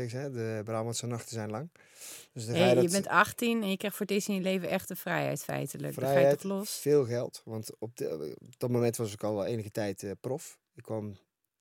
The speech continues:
Speaker 1: net wel, net niet in je pan terecht. Dus de centjes waren daar, de aandacht was daar. Gelukkig had ik een sterke vrouw die ik gelukkig, eh, vandaag de dag nog heb.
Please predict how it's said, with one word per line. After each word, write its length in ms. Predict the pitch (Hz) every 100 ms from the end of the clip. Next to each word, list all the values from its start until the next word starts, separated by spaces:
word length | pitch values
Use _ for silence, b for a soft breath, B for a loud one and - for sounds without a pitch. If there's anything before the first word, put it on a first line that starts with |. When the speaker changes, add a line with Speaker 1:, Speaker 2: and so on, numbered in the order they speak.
| _
Speaker 1:
net 220 | 117 123
wel, 180 | 131 120
net 220 | 123 120
niet 200 | 131 139
in 60 | 143
je 120 | 135
pan 240 | 139 139
terecht. 380 | 135 143 160 - _ b b b b b b
Dus 120 | -
de 80 | 123
centjes 340 | 139 131 131
waren 240 | 139 135
daar, 220 | 131 139 139
de 80 |
aandacht 400 | - 123 139 135
was 180 | 135 120
daar. 300 | 110 127 139 - _ _
Gelukkig 280 | - 113 110
had 80 | 107
ik 80 | -
een 60 |
sterke 340 | - 120 110 104
vrouw 240 | 110 117
die 140 | 110 101
ik 80 | 101
gelukkig, 600 | - 131 135 - 117 117
eh, 260 | 110 107
vandaag 360 | 98 113 113 107
de 80 | 113
dag 160 | 107
nog 180 | 117 123
heb. 140 | 156